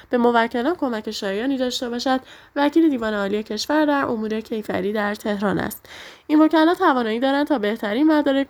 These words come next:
و ادله را به دادگاه محترم ارائه دهند و از نظر آن، و نظر آنها را به سمت موکل خود جلب کنند. برخی از وکلا نیز مانند وکیل دیوان عالی کشور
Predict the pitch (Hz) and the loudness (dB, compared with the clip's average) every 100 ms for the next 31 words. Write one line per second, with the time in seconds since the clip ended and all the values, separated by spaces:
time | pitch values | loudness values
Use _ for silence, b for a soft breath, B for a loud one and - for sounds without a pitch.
0 | - 254 247 - b b b b _ _ | -2 0 0 -2 b b b b _ _
1 | _ _ _ _ _ _ _ B B B | _ _ _ _ _ _ _ B B B
2 | B - 262 220 202 208 226 247 247 233 | B 4 4 6 4 2 2 0 0 0
3 | 202 190 196 240 285 294 294 302 302 233 | 0 0 -4 -2 -2 0 2 2 2 2
4 | 170 175 214 208 202 208 214 220 214 202 | -2 -2 -4 -4 -2 -2 -2 -4 -4 -2
5 | 196 196 - 202 202 226 240 220 175 175 | -2 -2 -4 -4 -4 -4 -4 -2 0 0
6 | 185 214 269 311 302 B B B B 311 | 0 0 2 4 2 B B B B -4
7 | 311 359 349 311 240 208 202 202 202 226 | 0 0 2 2 2 -2 -2 -4 -2 -2
8 | 226 233 - - - 208 - 233 254 - | 0 2 2 0 -6 -4 -2 0 0 -2
9 | 269 262 262 262 269 262 320 339 302 220 | -4 -2 -4 0 0 4 4 4 0 -2
10 | 214 226 247 226 208 - 277 302 285 285 | -2 -2 -2 -2 -4 -4 0 0 2 0
11 | 269 226 214 220 208 - 226 | 0 0 -2 -2 -4 -2 -4